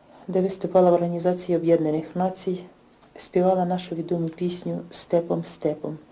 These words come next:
Після концерту до мене підійшла жінка, американка, з повними сліз, з повними сліз очима і з великою біллю вона сказала: «Я не хочу,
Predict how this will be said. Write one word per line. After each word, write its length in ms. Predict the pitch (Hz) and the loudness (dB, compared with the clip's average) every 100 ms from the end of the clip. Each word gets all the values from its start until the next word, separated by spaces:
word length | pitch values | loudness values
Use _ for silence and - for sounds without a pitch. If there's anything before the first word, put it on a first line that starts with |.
| - - - - - _ _ _ _ | -20 -20 -20 -20 -20 _ _ _ _
Після 280 | 202 - 196 | -6 2 4
концерту 520 | 202 196 233 220 180 | 4 4 2 2 2
до 120 | 180 | 2
мене 220 | 185 180 | 2 0
підійшла 500 | 180 175 175 - 170 | 0 -2 -2 2 2
жінка, 560 | 165 196 202 180 160 156 - - - - _ - | 4 2 0 0 -2 -4 -6 -20 -20 -20 _ -6
американка, 840 | 170 170 170 165 160 156 - 165 - - - - - - - _ _ _ _ _ _ _ - | -2 2 0 2 -2 -2 -6 -10 -10 -20 -20 -20 -20 -20 -20 _ _ _ _ _ _ _ -12
з 160 | - | -10
повними 680 | - 240 233 220 214 208 202 - - - | 6 8 10 10 6 4 0 -10 -18 -16
сліз, 800 | - - - - 175 196 196 - - - - - - | -12 -12 -10 -8 -4 0 -2 -4 -16 -20 -20 -20 -18
з 140 | - - | -14 -12
повними 520 | - 196 190 190 185 | 4 4 4 -2 -4
сліз 320 | - 185 180 | -6 -4 -2
очима 520 | 180 - 214 208 170 165 - - - - | -2 2 6 6 4 -2 -10 -20 -20 -4
і 100 | 180 | -4
з 220 | - - | -4 -10
великою 440 | 180 202 208 208 196 | 0 2 4 4 4
біллю 560 | 170 160 190 185 151 | 2 -6 -4 -2 -2
вона 220 | 156 165 170 | -2 -4 -4
сказала: 640 | - - - 160 156 156 - - - - - - - - | -4 -2 2 2 2 -2 -8 -20 -20 -20 -20 -20 -20 -6
«Я 220 | 185 208 | 4 8
не 100 | 226 | 8
хочу, 580 | 233 - 208 - - 160 | 6 8 6 6 -2 -4